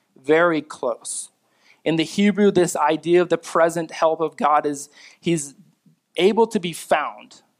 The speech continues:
He's able to be attained. You see here that God is our attainable help. We can actually have this God as our help.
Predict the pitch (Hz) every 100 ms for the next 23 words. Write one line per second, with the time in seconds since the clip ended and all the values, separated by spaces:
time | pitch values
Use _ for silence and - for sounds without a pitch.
0 | _ _ _ _ - 165 - 180 185 196
1 | 196 175 156 - - 170 147 120 113 -
2 | _ 143 - 180 170 170 175 151 147 -
3 | 139 147 147 139 135 135 120 123 - 160
4 | 151 143 123 - 131 104 - _ _ _
5 | _ _ _ _ _ - 147 151 139 151
6 | 165 - - 135 127 117 - _ - 143
7 | 135 139 127 - 117 123 127 117 - 139
8 | -